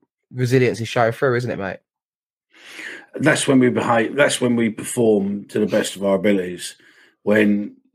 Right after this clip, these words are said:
Speaker 2: we are the underdog and, you know, the players, you know, have that little bit of,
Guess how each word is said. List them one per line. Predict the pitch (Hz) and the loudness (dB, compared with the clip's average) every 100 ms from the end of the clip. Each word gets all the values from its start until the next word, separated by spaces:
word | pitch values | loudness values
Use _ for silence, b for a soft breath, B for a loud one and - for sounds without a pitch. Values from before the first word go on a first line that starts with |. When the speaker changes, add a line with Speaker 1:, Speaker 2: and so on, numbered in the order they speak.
| - | -6
Speaker 2:
we | 110 107 | 0 2
are | 104 101 | 4 4
the | 104 | 4
underdog | 107 95 87 90 92 - - _ | 4 2 0 -4 -4 -10 -20 _
and, | 98 98 95 95 90 - _ _ - | -4 -2 0 -2 -4 -10 _ _ -6
you | 101 | -2
know, | 95 92 90 - _ _ _ _ _ _ | 0 0 -4 -12 _ _ _ _ _ _
the | - | -16
players, | - 104 101 98 95 92 - - b b b b b _ _ | -4 0 4 4 4 0 -4 -8 b b b b b _ _
you | - | -8
know, | 92 90 92 | -6 -4 -4
have | 98 104 - | 0 0 2
that | 101 | 2
little | 98 101 98 | 4 2 0
bit | 87 104 95 - | 0 0 0 -2
of, | 98 87 - | -4 -4 -12